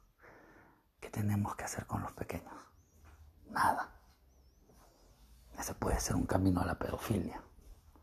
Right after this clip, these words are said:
Y creo que ahí, ahí, ahí sí hay que tener mucho cuidado, ¿no? Algo que, que he visto cuando era estudiante,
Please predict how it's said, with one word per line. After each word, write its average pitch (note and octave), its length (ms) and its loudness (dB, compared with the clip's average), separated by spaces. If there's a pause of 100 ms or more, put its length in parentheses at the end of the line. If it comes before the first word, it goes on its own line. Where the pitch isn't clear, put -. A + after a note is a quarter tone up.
(880)
Y - 100 -10
creo - 300 0
que - 120 -4
ahí, A2 260 4
ahí, F#2+ 300 2
ahí A2+ 180 8
sí - 260 0
hay G#2+ 80 0
que - 120 -6
tener - 320 -2
mucho - 260 -2
cuidado, F#2 500 -2 (1200)
¿no? G2+ 280 -2 (760)
Algo G#2+ 380 2
que, - 240 -6 (460)
que G2+ 180 0
he - 40 0
visto - 640 0 (1300)
cuando F#2 240 8
era F2+ 120 2
estudiante, G2 640 2